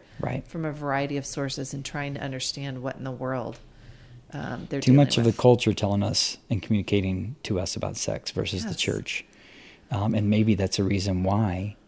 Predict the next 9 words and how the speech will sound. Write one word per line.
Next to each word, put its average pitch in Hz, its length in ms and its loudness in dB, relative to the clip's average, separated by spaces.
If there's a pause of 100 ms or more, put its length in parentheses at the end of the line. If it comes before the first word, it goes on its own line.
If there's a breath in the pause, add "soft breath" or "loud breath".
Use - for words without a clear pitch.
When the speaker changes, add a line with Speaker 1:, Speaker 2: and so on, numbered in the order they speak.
(120)
Speaker 1:
we 95 300 -2
see 101 260 0
so 98 220 -2
much 95 280 -4
trouble 120 560 0 (260)
with 95 200 -4
this 95 220 -2
particular 92 540 -4
subject 120 520 -4